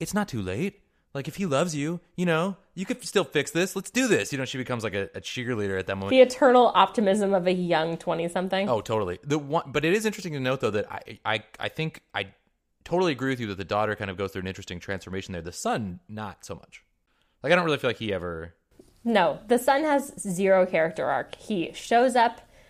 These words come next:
Speaker 2: as just this totally one-dimensional what's his name? Ned?
Speaker 1: Yeah, he's a martini-making, boring nothing in the film.
Speaker 2: So boring. He's like, "I'm Ned, and I hate everybody except for me."
Speaker 1: <laughs>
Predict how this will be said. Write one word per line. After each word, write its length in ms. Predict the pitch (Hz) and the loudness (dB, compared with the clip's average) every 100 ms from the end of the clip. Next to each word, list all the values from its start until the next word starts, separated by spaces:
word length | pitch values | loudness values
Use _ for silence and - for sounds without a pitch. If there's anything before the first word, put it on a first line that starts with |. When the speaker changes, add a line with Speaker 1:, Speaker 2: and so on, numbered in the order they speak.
| _ | _
Speaker 2:
as 220 | 202 202 202 | 0 0 0
just 220 | 196 - | -4 -2
this 180 | 202 - | -6 -6
totally 460 | - 226 233 254 | -2 0 4 4
one-dimensional 1040 | 240 226 226 202 180 180 180 165 165 180 - _ _ | 4 2 2 0 0 -2 0 0 0 -4 -12 _ _
what's 200 | 220 254 | -4 -2
his 80 | 285 | 0
name? 220 | 320 294 | -2 -2
Ned? 500 | 208 170 170 226 254 - | 0 2 4 4 2 -4
Speaker 1:
Yeah, 220 | 113 104 | 0 0
he's 160 | 107 123 | 0 0
a 40 | |
martini-making, 840 | 127 127 - 143 131 123 117 107 | 2 0 -2 -6 -2 -2 -4 -8
boring 600 | 92 98 101 98 92 90 | -4 -2 -2 -2 -6 -8
nothing 420 | 90 90 78 82 85 | -8 -8 -10 -14 -14
in 100 | 85 | -12
the 80 | 82 | -12
film. 240 | 82 76 | -12 -14
Speaker 2:
So 560 | - - - 302 285 277 | -6 -4 0 2 6 4
boring. 600 | 254 262 277 262 226 175 | 6 6 6 6 4 2
He's 160 | 180 196 | 0 0
like, 240 | 196 - - | -2 -2 -2
"I'm 360 | 311 359 262 | 0 0 0
Ned, 380 | 196 226 202 139 | 0 2 2 0
and 140 | - 190 | -2 -2
I 140 | 269 | -2
hate 240 | 233 220 214 | 0 0 0
everybody 500 | 165 143 143 139 139 | -2 -4 -4 -4 -6
except 420 | 143 - 214 220 | -8 -2 -2 -2
for 120 | 220 | -6
me." 360 | 202 135 123 - - - | -4 -4 -4 -10 -20 -8
Speaker 1:
<laughs> 120 | 208 | -8